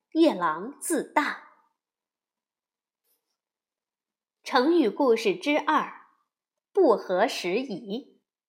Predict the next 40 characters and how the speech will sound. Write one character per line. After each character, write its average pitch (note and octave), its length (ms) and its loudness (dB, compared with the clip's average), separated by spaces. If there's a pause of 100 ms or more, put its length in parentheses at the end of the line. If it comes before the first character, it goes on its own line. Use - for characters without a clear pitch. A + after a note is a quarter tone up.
(640)
是 F4+ 240 0
指 G#3+ 560 -2
不 D#4 100 2
适 D#4+ 240 0
合 C#4+ 180 -2
时 C4 280 2
代 D#4+ 240 -2
形 G3 340 -2
势 E4 160 -2
的 E3 220 -6
需 E4 380 0
要， C#4+ 240 -6 (680)
也 G3+ 180 4
指 F3 380 -2 (220)
不 A#3+ 160 4
合 G3+ 200 -2
世 B3 300 0
俗 F#3+ 220 -4
的 C4 160 -4
习 F3 320 -8
惯。 - 320 -2 (2000)
苏 F4+ 220 4
东 F4 220 0
坡 E4+ 500 0
在 A3+ 220 2
中 B3+ 240 -2
了 G#3+ 100 2
进 C#4+ 340 4
士、 F3+ 300 -6 (180)
做 A#3+ 160 4
了 D#3 120 2
官 D4+ 280 -2
之 G#3+ 160 -4
后， - 360 -8 (560)
不 D4+ 160 0
为 F4+ 160 2
名 G#3+ 340 -4
誉 F#4 180 4
所 - 360 -4
累， G3 260 -6